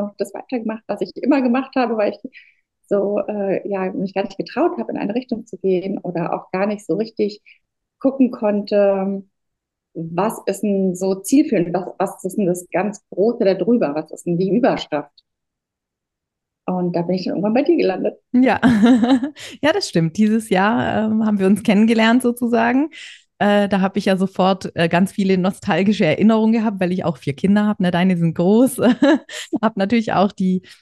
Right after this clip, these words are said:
Speaker 2: die Hebammen viel an meiner Seite gehabt auf dem Weg und deswegen war ich natürlich sofort ganz gespannt, was du denn, ähm, außerhalb dieses Berufs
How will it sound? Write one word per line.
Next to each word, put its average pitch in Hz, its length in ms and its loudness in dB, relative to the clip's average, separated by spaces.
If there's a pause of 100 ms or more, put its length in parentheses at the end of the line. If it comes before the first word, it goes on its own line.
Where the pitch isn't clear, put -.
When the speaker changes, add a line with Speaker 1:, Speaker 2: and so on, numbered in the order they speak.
(320)
Speaker 2:
die 190 80 0
Hebammen 190 680 2
viel 196 200 0
an 175 140 0
meiner 165 260 2
Seite 160 300 -2
gehabt 175 340 -4
auf 180 140 -4
dem 170 220 -6
Weg 190 180 -4
und 165 140 -4
deswegen 165 360 -6
war 165 140 -2
ich 185 100 -6
natürlich - 280 -4
sofort - 420 -2
ganz 175 200 0
gespannt, 180 500 0
was 202 160 0
du 202 120 0
denn, 185 340 4 (520)
ähm, 175 220 4
außerhalb 185 840 2
dieses 190 560 -2
Berufs 208 480 2